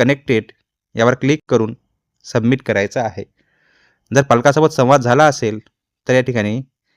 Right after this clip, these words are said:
call connected यावर क्लिक करून खाली आपल्याला फीडबॅक लिहायचा आहे आणि सबमिट करायचा आहे. अशा प्रकारे आपल्या वर्गातील पाचवी आणि आठव्या वर्गातील सर्व विद्यार्थ्यांना फोन करून त्याचा फीडबॅक या ठिकाणी आपल्याला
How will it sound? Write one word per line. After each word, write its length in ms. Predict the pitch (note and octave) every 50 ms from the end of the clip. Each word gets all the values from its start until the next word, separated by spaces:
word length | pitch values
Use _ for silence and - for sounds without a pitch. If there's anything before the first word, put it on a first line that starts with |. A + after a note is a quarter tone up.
| _ _ _ _ -
call 200 | B2 B2 C3 C3+ C3+ -
connected 400 | B2 C#3 D#3 D3 - - A#2 A2 G#2+ _ _ _ _ _ _ _ _ _ _ _ _ _ _ _ _ _ _ _ _ _ _ _ _ _
यावर 240 | - A#2+ A#2 B2 C3+
क्लिक 280 | C3+ - C#3 C#3+ C#3 -
करून 300 | C3+ A#2+ A2+ A2 A#2 B2 - _ _ _ -
खाली 220 | - - A2+ C3 D3
आपल्याला 260 | C3 - A#2 A2 A#2+ A#2+ -
फीडबॅक 320 | - A#2 A#2 B2 C3+ C3
लिहायचा 360 | C3+ C3 B2+ A#2+ A2+ - - G#2+
आहे 120 | A#2 B2
आणि 240 | A2+ A2 A2+ C#3+ F3+ - _ _ _ _
सबमिट 360 | - - D#3 C3+ C#3 C3+ C3
करायचा 360 | - A2 G2+ G2+ G2+ - G2
आहे. 140 | F#2+ G2+ - _ _ -
अशा 160 | B2 - D#3+
प्रकारे 460 | D3 D#3+ D#3+ D3 D#3 C3+ A2+ G#2+ G#2 A2+ - _ _ _ _ _ _ _ _ _ _ _ _ _ _ _ _ _ _ -
आपल्या 280 | A#2+ - - C#3+ C#3+
वर्गातील 500 | C#3 C3+ B2+ C3+ C#3+ C#3 - C3+ A#2 G#2+ G2 _ _ _ _ _ _ _ _ _ _ _ _ _
पाचवी 360 | - A#2+ A#2 - - D#3 C#3 B2
आणि 200 | A#2 A#2 C3 C3
आठव्या 280 | A#2+ A#2+ A#2+ D3 C#3+
वर्गातील 500 | C#3 C#3 C3+ C#3+ C#3 C#3 B2 A2 G#2 G#2 A2 _ _ _ _ _ _ _ _ _ _ _ _ _
सर्व 240 | _ - C3+ C#3+ D3+
विद्यार्थ्यांना 560 | D3 C#3+ C3+ B2+ C#3+ C#3 C#3 D#3 D3 D3 D3 C#3+ - -
फोन 180 | C3+ C#3 D3
करून 340 | C#3 D3 D3 C3 A2+ A2 A#2 A#2 _ _ _ _ _ _ _ _ -
त्याचा 160 | A#2+ A2+ C3 B2+ -
फीडबॅक 280 | - B2+ C3 C#3+ D3 C#3
या 120 | C3+ A#2
ठिकाणी 280 | G#2+ A2+ A2 A#2+ A#2 A#2
आपल्याला 300 | A2 A2 A2 A2+ C3+